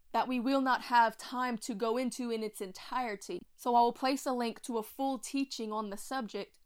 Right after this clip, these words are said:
in the description of this podcast video, and I highly recommend and urge everyone in ministry to go and listen to that lesson in its entirety, because this is a huge area of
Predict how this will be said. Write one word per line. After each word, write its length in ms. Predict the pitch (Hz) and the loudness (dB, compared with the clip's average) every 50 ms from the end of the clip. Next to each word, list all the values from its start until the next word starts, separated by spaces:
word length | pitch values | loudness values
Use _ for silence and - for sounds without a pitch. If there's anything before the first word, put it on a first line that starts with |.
| _ _ _ _ | _ _ _ _
in 140 | - 247 233 | -4 -2 -2
the 60 | 233 | -2
description 840 | 196 226 220 - - - 277 285 277 - - - 233 208 202 202 208 - _ _ _ - - - | -2 -2 -4 -4 -4 -2 -2 -2 -2 -2 -4 -4 -4 -4 -4 -6 -8 -12 _ _ _ -20 -6 -2
of 200 | 247 247 208 190 | 0 0 2 2
this 160 | 247 240 - | 0 0 0
podcast 560 | - - 254 233 226 220 - - 233 220 - 220 | 0 2 4 6 6 4 2 -2 -2 -2 -2 -2
video, 400 | 202 240 233 226 214 208 208 - - - _ _ - | -4 -4 -2 -2 -2 -4 -4 -6 -12 -20 _ _ -2
and 80 | 233 | 2
I 80 | 233 226 | 2 2
highly 400 | - 226 247 247 269 294 294 277 | 4 4 4 4 6 4 2 0
recommend 640 | 254 262 254 247 - 254 233 240 247 247 240 233 - | 0 0 -2 -2 -2 -2 0 0 0 0 -2 -2 -4
and 160 | - 220 202 - _ _ - | -6 -8 -8 -8 _ _ -2
urge 460 | 240 247 254 247 226 214 202 - - - - _ - | 0 2 2 2 0 0 -4 -6 -8 -12 -14 _ -4
everyone 680 | 262 254 262 247 277 302 294 285 277 254 254 254 247 | -2 0 0 0 0 -2 0 0 0 0 0 -2 -2
in 260 | - - 247 233 226 214 | -2 -2 -2 -2 -2 -2
ministry 720 | 226 226 220 220 214 - - - - - 180 185 202 - _ _ _ _ _ _ _ _ _ _ _ _ _ - | -2 -2 -4 -4 -6 -8 -10 -12 -10 -8 -8 -8 -10 -12 _ _ _ _ _ _ _ _ _ _ _ _ _ -6
to 140 | - 285 | -2 -2
go 220 | 220 220 254 247 240 | 0 2 4 4 4
and 200 | 240 226 233 233 | 2 0 0 0
listen 340 | 247 262 - - 294 277 254 | 0 0 0 -2 -4 -4 -4
to 100 | - 269 | -4 -2
that 240 | 240 240 226 - - | -2 0 0 0 0
lesson 380 | 233 233 226 - - 233 226 220 - | 0 -2 -2 -2 -4 -6 -6 -6 -2
in 160 | 254 247 247 | 0 0 2
its 200 | 247 240 - 247 | 0 0 -2 -4
entirety, 600 | 233 220 - 220 226 220 220 214 208 208 226 214 | -6 -4 -4 -4 -4 -2 -2 -2 -4 -6 -8 -8
because 380 | 214 226 220 - 254 233 208 - | -6 -6 -4 -4 -4 -6 -4 -4
this 300 | - 269 285 294 - - - | -4 -2 -2 -2 -4 -6 -6
is 180 | 277 247 214 - | -6 -6 -4 -6
a 60 | 226 | -8
huge 880 | 208 - - - - - 269 269 277 285 285 277 269 233 - - - - - _ _ - - | -10 -10 -14 -12 -6 -2 0 2 2 4 4 2 2 0 -2 -6 -10 -10 -12 _ _ -2 0
area 420 | 240 247 262 277 269 262 254 - | 2 4 4 4 4 2 0 0
of 180 | - 247 208 - | 0 -2 -2 0